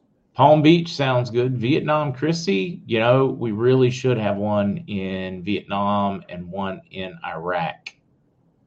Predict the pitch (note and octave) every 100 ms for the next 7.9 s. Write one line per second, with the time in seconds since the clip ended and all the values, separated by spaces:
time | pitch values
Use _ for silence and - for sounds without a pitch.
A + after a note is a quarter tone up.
0 | _ _ _ _ _ - E3+ E3 - C#3
1 | C3+ A#2 G#2+ G2 - A2 F2+ G2 G2+ G2+
2 | F2+ E2+ - F#2+ F2 D#2 D#2+ _ _ _
3 | _ _ _ _ _ _ _ _ _ _
4 | _ _ _ _ _ _ _ _ _ _
5 | _ _ C3 _ _ _ _ _ _ _
6 | _ - D#3 E3+ E3+ F3 E3+ E3 E3 D#3
7 | D3+ D#3+ D#3 D#3 D#3 D3+ B2+ G2+